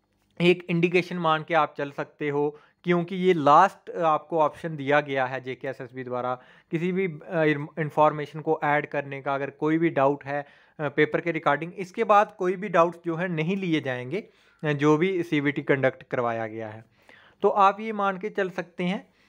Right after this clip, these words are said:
कि इस सीवीटी के यानी कि ये तीन तारीख के बाद एक हफ्ते के अंदर अंदर जो है फर्स्ट मेरिट लिस्ट जो है वो आ जाएगी, ऐसा पहले ही ऑफिशियली क्लियर कर दिया गया है। तो अगर आप सभी भी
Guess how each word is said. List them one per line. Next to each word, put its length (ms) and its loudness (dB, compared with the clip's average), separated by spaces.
कि 100 -4
इस 340 -4
सीवीटी 400 0
के 120 2
यानी 280 2
कि 60 -10
ये 140 0
तीन 380 0
तारीख 440 2
के 140 -2
बाद 440 4
एक 260 -2
हफ्ते 260 -6
के 80 -4
अंदर 200 -2
अंदर 240 -4
जो 200 -2
है 240 -6
फर्स्ट 260 -2
मेरिट 360 0
लिस्ट 220 -14
जो 220 -8
है 200 -6
वो 220 -4
आ 140 2
जाएगी, 400 -4
ऐसा 240 0
पहले 380 -4
ही 200 -6
ऑफिशियली 520 -6
क्लियर 360 -2
कर 220 -2
दिया 260 -10
गया 220 -14
है। 160 -20
तो 360 4
अगर 320 0
आप 300 8
सभी 240 -6
भी 240 -10